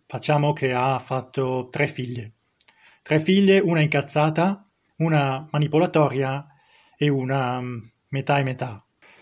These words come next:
Eh, il fratello incazzato si è messo con una manipolatrice,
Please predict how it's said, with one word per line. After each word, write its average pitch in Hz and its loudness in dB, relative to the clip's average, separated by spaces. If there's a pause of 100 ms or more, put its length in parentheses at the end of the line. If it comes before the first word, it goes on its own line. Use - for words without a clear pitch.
(240)
Eh, 147 6
il 180 2
fratello 175 6
incazzato 156 2
si 156 0
è 147 2
messo 156 2
con 151 -2
una 151 2
manipolatrice, 147 0